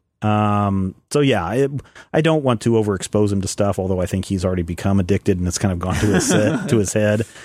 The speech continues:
Speaker 1: So we got, I just wanna kinda limit his exposure to people, especially when he's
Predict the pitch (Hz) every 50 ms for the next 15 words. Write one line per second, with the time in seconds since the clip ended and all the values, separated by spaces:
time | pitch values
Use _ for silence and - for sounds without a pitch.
0 | - - - - - _ - - 131 120 120 120 117 131 147 135 131 147 117 92
1 | - 123 120 113 104 - 113 110 101 95 90 - - - 107 95 90 90 92 95
2 | 95 95 85 - 98 87 - 85 - - - 95 90 87 82 85 82 - 90 -
3 | - 87 - - 85 82 - - 101 95 - 95 92 87 90 85 - 95 90 85
4 | 80 - - - - -